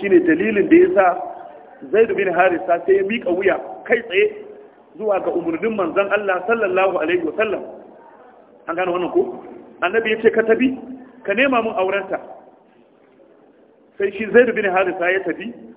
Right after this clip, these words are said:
har ya je wajen Zainab bintu Jahash. Lokacin tana kwaba gari, za ta yi tuwo.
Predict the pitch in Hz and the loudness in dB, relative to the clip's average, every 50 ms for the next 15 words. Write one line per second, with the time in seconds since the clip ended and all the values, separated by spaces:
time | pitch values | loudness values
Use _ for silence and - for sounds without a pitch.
0 | - _ _ - 180 185 190 190 190 190 196 196 196 190 190 196 190 170 190 226 | -20 _ _ -2 0 2 2 2 2 6 6 6 6 6 4 0 0 2 2 4
1 | 240 220 190 - 190 190 - 165 147 170 165 151 135 - - - - - - - | 4 2 2 2 0 0 0 -4 -2 -2 -2 -2 -4 -8 -12 -14 -16 -20 -20 -20
2 | - - - - - - - - - - - 202 196 190 190 190 - - 202 214 | -20 -20 -20 -20 -20 -20 -20 -20 -20 0 0 0 0 2 0 0 2 4 4 4
3 | 196 165 - - 214 208 190 170 151 147 135 139 160 - - - - - - - | 4 2 6 6 6 6 6 2 0 0 -2 -2 -4 -8 -14 -18 -20 -20 -20 -20
4 | - - - - _ - - - _ _ _ - - 185 208 - 185 165 - 190 | -20 -20 -20 -20 _ -20 -20 -20 _ _ _ -4 -2 -2 2 4 2 2 2 4
5 | 196 190 185 - - - - - | 6 6 6 6 4 -6 -10 -14